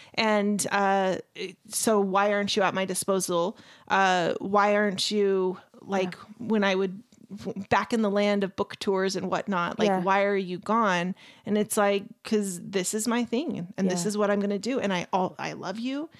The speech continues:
Speaker 1: but you are your own entity and
Speaker 2: Yeah.
Speaker 1: you need to form your own identity. And, um, you are not my identity and
Speaker 2: Yeah.
Speaker 1: I am not yours." Like, I really work to have, um,
Speaker 2: Boundaries.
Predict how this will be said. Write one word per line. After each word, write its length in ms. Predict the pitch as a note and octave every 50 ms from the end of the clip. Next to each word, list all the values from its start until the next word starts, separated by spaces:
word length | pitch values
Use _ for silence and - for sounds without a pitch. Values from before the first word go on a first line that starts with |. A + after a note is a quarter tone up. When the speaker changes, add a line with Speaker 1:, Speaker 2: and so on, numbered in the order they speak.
| - - - - _ -
Speaker 1:
but 240 | - B2+ G#2+ - - _ _ _
you 420 | - G3+ G#3 B3 C#4 C#4 C#4 C#4+ -
are 160 | A3 G#3 G3 F#3+
your 300 | F#3 E3+ F3+ F3+ F3+ F3+
own 300 | F3+ F#3 F3+ F3 F#3 F#3+ - _ _ _ _ _ _ _ _ _ _ _ _
entity 560 | - G3+ G#3+ A3 - C#4 B3+ C#4 C#4 C#4+ C4+ -
and 140 | G3+ F#3+ - F#3
Speaker 2:
Yeah. 60 | F#3+
Speaker 1:
you 140 | G#3+ A#3 A#3
need 180 | A#3 A3+ G#3
to 60 | G#3+
form 320 | G3+ - G3+ F#3+ F#3 F3+ F3+
your 320 | F#3 G3 F#3 F#3 F#3+ G3
own 160 | G3 G3 F#3+
identity. 680 | F3+ E3+ E3+ - E3 D#3+ F#3 G#3+ A#3 C4+ C#4 C#4+ C#4 - -
And, 280 | - F#3 E3+ E3 F3 - - - - - _ _ _ _ -
um, 360 | - F3+ F3 E3+ F3 F3 E3+
you 240 | E3+ F#3+ G3+ A3+ A#3
are 100 | A3 G#3+
not 200 | G3+ G3 F3+ -
my 200 | F3+ F3 F3+ G3
identity 640 | A#3+ C4+ C4+ B3+ D4+ D4 D4+ D4+ D4 D4+ D#4 D#4 C4
and 160 | G3 G3 F#3+
Speaker 2:
Yeah. 80 | F#3 F#3
Speaker 1:
I 120 | G3 G3
am 160 | G3 G3 G3
not 220 | F#3 E3+ E3 - -
yours." 440 | F#3+ G3 F#3+ G#3 A#3+ C4 C#4 C#4 -
Like, 180 | G#3+ G3 F#3+ - -
I 220 | F#3 F#3+ G3+ G#3 F#3
really 380 | G3+ G#3+ B3 C4+ C4 C4+ C4
work 400 | A#3+ G#3+ G#3 A3 A3 G#3+ - - -
to 220 | - - - G#3
have, 600 | F#3+ - - F#3+ F#3 F#3 F#3 F#3 F#3 F3+ F#3+ - - - - - - - _ _ _
um, 500 | - F#3+ F#3+ F#3+ F#3 F#3 F3+ F3+ F3+ F3+ - - _
Speaker 2:
Boundaries. 680 | - E3+ D#3+ D#3+ D#3+ D#3 D#3+ E3+ E3+ E3+ D#3+ - -